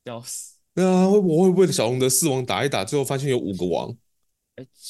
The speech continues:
Speaker 1: 好像真的会。
Speaker 2: 哎，真的假的？
Speaker 1: 我记得好像真的会，如果你打不够快，会变小龙的五王的样子。
Speaker 2: 哦。
Speaker 1: 好像有啦，我不太记得了。
Speaker 2: 哦，没有啦，不是小龙德舞王啊！我跟你讲，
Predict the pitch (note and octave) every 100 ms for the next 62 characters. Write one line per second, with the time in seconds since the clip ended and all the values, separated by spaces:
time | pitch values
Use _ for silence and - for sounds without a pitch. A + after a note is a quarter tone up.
0 | - B2 B2 G3 G#3 G3+ D3+ D#3+ D3 A#2
1 | C#3+ - _ _ _ _ F3 F3+ F#3+ F#3+
2 | C3 G#2+ G#2 A#2+ - - _ _ _ C3
3 | C#3 G#3 D3+ B2+ A#2+ F3 D#3+ D3 B2 A#2+
4 | A#2+ F#2 - D#3 F#3 C#3 A#2+ A2+ G#2 A#2+
5 | B2+ C#3 D3+ C3 C3+ C#3 B2+ G#2+ G2+ G#2+
6 | A2+ A2+ F#2+ G2 G2 F#2+ G2 - D3+ _
7 | - G#2 G2 G2 G2+ F#2+ _ _ - A#2+
8 | A#3 F3 C3+ A2+ G2+ G#2+ A2+ B2 F#3 F3
9 | F#3 A#2 F#2 C#2+ D2 D2 D#3+ - C3+ C#3+
10 | - - F3+ F#3+ D#3+ A#2+ G#2 - _ _
11 | _ _ _ _ _ - - _ - D3+
12 | D#3 F3 - A2+ B2+ B2+ B2 A#2+ G2 F2
13 | F#2 E2+ - _ _ _ - C3 D3 B2+
14 | -